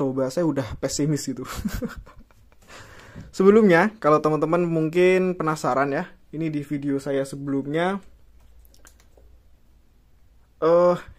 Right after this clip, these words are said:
ini enak ya, saya upload nih udah sebulan yang lalu nih, lengkapnya tepatnya tanggal dua puluh delapan Februari ya, kurang lebih sebulan lalu lebih lah.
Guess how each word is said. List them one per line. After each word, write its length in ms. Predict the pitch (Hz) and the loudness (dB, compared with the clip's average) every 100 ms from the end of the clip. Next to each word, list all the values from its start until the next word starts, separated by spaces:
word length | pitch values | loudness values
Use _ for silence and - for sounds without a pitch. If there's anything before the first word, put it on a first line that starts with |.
| - | -8
ini 240 | 202 247 | -4 -4
enak 320 | - 190 196 156 | -4 -6 -6 -6
ya, 160 | 160 - - _ _ _ | -6 -8 -20 _ _ _
saya 240 | - 160 | -8 -4
upload 320 | 131 143 170 180 | -4 -4 -6 -4
nih 80 | |
udah 160 | 165 139 | -4 -6
sebulan 400 | - 139 143 139 | -10 -6 -2 -2
yang 160 | 131 135 | -2 -2
lalu 320 | 143 147 139 | -2 -4 -8
nih, 60 | - - | -14 -20
lengkapnya 960 | 139 123 131 - - 156 165 170 175 180 - - _ | -18 -6 -6 -6 -10 -6 -6 -6 -6 -8 -10 -20 _
tepatnya 480 | - - 160 208 208 | -10 -4 -2 -2 -2
tanggal 480 | 165 147 143 139 - | -2 2 2 2 0
dua 240 | 151 135 | -2 0
puluh 160 | 147 139 | 0 -2
delapan 240 | 143 139 | -4 -4
Februari 480 | 139 - 135 123 156 | -6 -4 -4 -2 -4
ya, 80 | 196 | -2
kurang 240 | 175 160 | -2 -2
lebih 320 | 156 170 180 - - _ _ _ _ | -2 -2 -6 -8 -20 _ _ _ _
sebulan 480 | - 135 143 135 135 | -14 -4 0 0 -2
lalu 320 | 127 135 131 | -4 -4 -6
lebih 240 | 139 123 | -6 -8
lah. 80 | 117 | -10